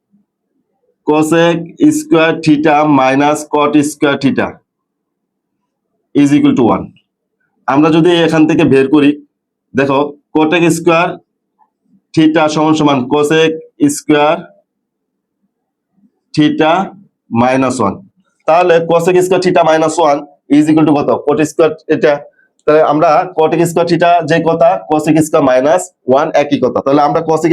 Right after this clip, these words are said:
স্কয়ার এর পরিবর্তে আমরা কি লিখতে পারবো? cot স্কয়ার A। তাহলে উপরে তা আছে কি? টু, টু আর নিচে হয়ে যাবে cot স্কয়ার A।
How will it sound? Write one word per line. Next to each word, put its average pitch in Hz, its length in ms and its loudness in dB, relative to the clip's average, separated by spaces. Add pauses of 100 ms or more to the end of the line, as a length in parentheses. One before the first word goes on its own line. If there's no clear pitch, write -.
স্কয়ার 165 200 0 (380)
এর 151 180 0
পরিবর্তে 160 320 -2
আমরা 147 160 0
কি 147 120 0
লিখতে 131 220 -2
পারবো? 90 180 0 (360)
cot 143 200 0 (140)
স্কয়ার 147 240 0 (160)
A। - 20 2 (440)
তাহলে 139 220 0
উপরে 156 220 0
তা 160 40 0 (120)
আছে 143 200 -2
কি? 120 80 2 (200)
টু, 160 120 4 (760)
টু 165 120 4 (460)
আর 127 140 0
নিচে 147 220 2
হয়ে 139 160 0
যাবে 147 160 2 (180)
cot 143 220 0 (180)
স্কয়ার 151 360 0 (960)
A। 120 120 0